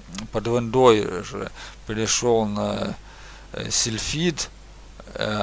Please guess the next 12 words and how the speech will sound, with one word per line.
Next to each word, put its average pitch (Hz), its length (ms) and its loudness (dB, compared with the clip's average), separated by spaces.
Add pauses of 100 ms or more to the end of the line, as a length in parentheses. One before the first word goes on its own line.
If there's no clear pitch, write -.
одновременно 123 680 4
с - 160 4
этим 110 300 2
я 104 580 4 (280)
под 110 180 0
Linux 110 560 -2
использовал 101 560 0
тоже 170 300 4
Sylphid, 98 640 -4
а 92 100 -4
потом, 131 640 -2 (300)
э, 107 280 -4